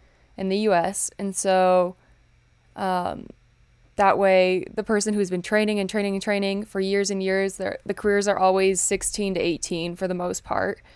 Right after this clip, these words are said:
But they've been training, putting in this work, they graduate at the top of their class, and they're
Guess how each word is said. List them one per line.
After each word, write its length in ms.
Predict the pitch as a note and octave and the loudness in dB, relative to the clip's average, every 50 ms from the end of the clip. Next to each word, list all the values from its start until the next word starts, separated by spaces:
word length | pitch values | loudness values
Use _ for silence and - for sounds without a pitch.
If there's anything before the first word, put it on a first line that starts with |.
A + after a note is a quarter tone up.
| _ _ - - - - - - _ _ _ _ _ _ _ _ _ _ | _ _ -20 -20 -20 -20 -20 -20 _ _ _ _ _ _ _ _ _ _
But 440 | G3+ F#3 F3+ F3 F3 F3 F3 - - _ _ _ - _ _ _ _ | 2 4 4 4 2 2 0 -4 -10 _ _ _ -20 _ _ _ _
they've 240 | _ G#3+ G#3 G#3 F#3+ | _ 2 2 2 2
been 140 | G#3 G#3 G3 | 2 -4 -4
training, 580 | F#3 - G3+ G3 F#3 F#3 F3+ F3+ F3+ F3+ F3+ F3 | -2 -2 -2 -2 0 0 -2 -2 -2 -2 -4 -6
putting 240 | - G3+ F#3+ F#3+ | -4 -4 -2 -2
in 80 | F#3+ F#3 | -2 -2
this 260 | F#3 F3+ F3 - - | -2 -2 -4 -4 -2
work, 440 | - F#3 F3 F3 F3+ E3+ - - - - - | 0 0 2 2 0 -2 -4 -10 -16 -4 -2
they 100 | F#3+ F#3 | -2 0
graduate 480 | F#3 G3 F#3 F3+ F#3 F3+ F#3+ F#3 F3 | 2 4 4 4 4 2 0 -2 -2
at 60 | F3 | -4
the 80 | F3 F#3 | -6 -6
top 260 | - - F3 E3+ E3+ | -6 -4 -4 -4 -4
of 60 | - | -2
their 100 | - F#3 | -4 -6
class, 640 | F3+ - - F#3 E3+ E3+ E3 E3+ - - - - - _ _ _ _ _ _ _ _ | -6 -4 -2 0 2 2 2 0 -2 -6 -8 -10 -10 _ _ _ _ _ _ _ _
and 120 | - F#3+ | -6 -2
they're 480 | F#3 F3+ F3+ F3+ F3 F3 E3+ E3+ F3 | 0 0 2 2 2 2 2 0 -2